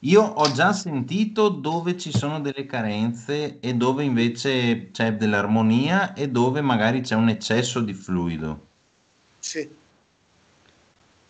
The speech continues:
Speaker 1: E molte volte mi succede addirittura, finito il tatto, di sentire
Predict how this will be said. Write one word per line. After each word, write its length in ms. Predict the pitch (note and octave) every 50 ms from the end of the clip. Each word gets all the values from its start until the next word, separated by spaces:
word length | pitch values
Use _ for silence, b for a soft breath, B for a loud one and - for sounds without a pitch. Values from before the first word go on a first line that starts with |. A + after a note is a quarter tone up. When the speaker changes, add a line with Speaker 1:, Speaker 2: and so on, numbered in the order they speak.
| _ _ _ _ _ _ _ _ _ _
Speaker 1:
E 260 | _ G2+ G#2+ A2+ A2+ A2+
molte 320 | A#2 C3 D#3+ F3 F#3 F#3+
volte 320 | F#3 E3 D#3+ F3+ F#3 F#3+ G3+
mi 180 | F#3+ F#3 F#3 F3
succede 540 | - - E3 D3 C#3+ - D3+ D3+ D3 D#3 D3+
addirittura, 880 | C#3 C#3 D3 D#3 D#3+ - - - D3+ C#3+ C#3 C3+ C3+ D3 E3+ F#3 F3 D#3
finito 460 | - - C#3 C#3+ D3+ D#3+ D3+ - D3
il 140 | C3 B2+ B2+
tatto, 440 | - A2+ G#2+ G#2+ G#2+ - - C#3+ C#3
di 180 | C3+ C#3 E3+ E3+
sentire 1040 | - - - D#3+ D3+ C#3+ C3+ A#2+ - - - G3 G3+ G#3 A3 G#3+ A3 A3 A3 G#3+